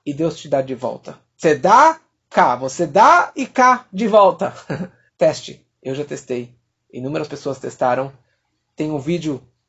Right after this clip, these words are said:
rolando pela internet de uma pessoa falando abertamente sobre isso, quando cada vez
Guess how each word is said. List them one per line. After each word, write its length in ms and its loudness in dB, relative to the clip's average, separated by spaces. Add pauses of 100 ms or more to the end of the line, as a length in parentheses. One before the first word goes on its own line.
rolando 320 -2
pela 160 -4
internet 500 -4
de 60 -8
uma 80 -6
pessoa 400 -2
falando 380 -2
abertamente 500 -4
sobre 240 -10
isso, 200 -10
quando 220 -12
cada 240 0
vez 300 -4